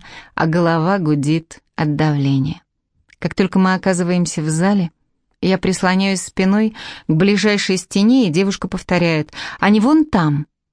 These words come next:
на ней бирюзовая кофта. Видите?» Проследив взглядом за её пальцем, замечаю женщину в бирюзовом. «Да, это она. Спасибо». «Не за что». Организатор быстро уходит,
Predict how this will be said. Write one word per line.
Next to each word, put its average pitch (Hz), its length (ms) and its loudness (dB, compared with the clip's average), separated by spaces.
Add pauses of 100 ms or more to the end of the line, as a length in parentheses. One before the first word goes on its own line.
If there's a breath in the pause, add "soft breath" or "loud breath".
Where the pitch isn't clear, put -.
на 196 200 2
ней 233 220 2
бирюзовая 214 640 2
кофта. - 540 -6 (320)
Видите?» 214 520 0 (800)
Проследив 170 600 -2
взглядом 160 600 0
за 151 140 0
её 156 200 -2
пальцем, 233 580 -2 (420 loud breath)
замечаю 240 500 2
женщину 240 520 2
в 202 80 -2
бирюзовом. 175 720 0 (340)
«Да, 190 240 2 (380)
это 196 220 -2
она. 151 260 0 (180)
Спасибо». - 540 -6 (500)
«Не 220 180 4
за 202 120 -2
что». - 220 -10 (680 loud breath)
Организатор 240 640 2
быстро 202 380 0
уходит, 247 540 0